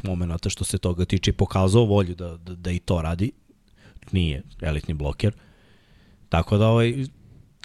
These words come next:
tako nešto, možda čak i povratak u Ramse. Mislim da bi, da bi McVay video je prošle godine, ok, ide se ka nekom putu, e, ne očekuješ mnogo, jer da, Puka Nakua i Cooper Kupp će imati preko hiljadu, znači tebi ostane možda petsto, ali u crvenoj zoni.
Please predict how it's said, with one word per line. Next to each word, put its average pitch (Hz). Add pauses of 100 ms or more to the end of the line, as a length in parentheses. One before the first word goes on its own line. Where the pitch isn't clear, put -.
(640)
tako 180
nešto, 151
možda 202
čak -
i 220
povratak 208
u 196
Ramse. 202 (480)
Mislim -
da 147
bi, 139
da 143
bi 135
McVay 139 (260)
video 131
je 143
prošle 131
godine, 120
ok, -
ide 107
se -
ka -
nekom 101
putu, 107 (240)
e, - (180)
ne 113
očekuješ 131
mnogo, 156
jer 98
da, 101 (300)
Puka -
Nakua 104
i 101
Cooper 107
Kupp 98
će -
imati 101
preko 101
hiljadu, 90
znači 95
tebi 85
ostane 85
možda 98
petsto, -
ali 85
u -
crvenoj 202
zoni. 196